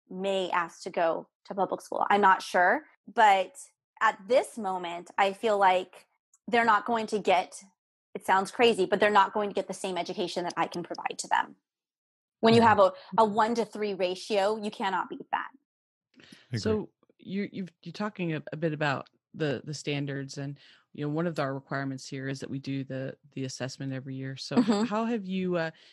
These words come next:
Speaker 3: how have you met the requirement, and has it, has it been difficult on your children to be taking standardized tests, and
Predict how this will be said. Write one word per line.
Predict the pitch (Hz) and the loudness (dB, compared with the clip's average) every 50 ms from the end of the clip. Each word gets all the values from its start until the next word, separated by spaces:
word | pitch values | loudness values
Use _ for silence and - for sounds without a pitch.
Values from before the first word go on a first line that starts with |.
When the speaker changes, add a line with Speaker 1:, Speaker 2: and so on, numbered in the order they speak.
| _ _ - | _ _ -10
Speaker 3:
how | 190 208 | -8 -6
have | 214 | -4
you | 220 190 | -4 -4
met | 165 156 160 | -4 -4 -6
the | - 185 | -8 -10
requirement, | 180 170 - - - 170 170 170 170 165 - - | -12 -14 -14 -12 -10 -10 -8 -8 -10 -10 -12 -10
and | - 165 | -10 -10
has | 156 151 190 202 - | -8 -8 -8 -8 -8
it, | 254 - - | -10 -10 -10
has | 180 190 202 202 | -10 -10 -10 -8
it | - | -6
been | 220 208 175 | -4 -4 -2
difficult | 143 156 156 - 202 - - 226 - 233 | -2 -4 -6 -8 -12 -12 -12 -10 -6 -6
on | 226 220 | -6 -4
your | 214 214 | -6 -8
children | 202 - - 214 214 208 226 220 | -8 -8 -8 -8 -6 -6 -6 -6
to | 190 170 | -8 -8
be | 156 156 147 143 | -8 -8 -8 -10
taking | 143 - 165 156 143 - 160 156 160 156 151 156 147 - - - - - - _ _ | -8 -8 -8 -8 -6 -6 -8 -8 -6 -6 -8 -8 -10 -14 -18 -20 -20 -20 -20 _ _
standardized | - - 160 151 147 151 151 147 143 143 143 143 - | -12 -6 -2 -2 -2 -2 -2 -2 -4 -4 -4 -6 -8
tests, | - 208 254 247 - - - - - | -8 -8 -8 -8 -12 -18 -16 -12 -10
and | 160 143 | -10 -10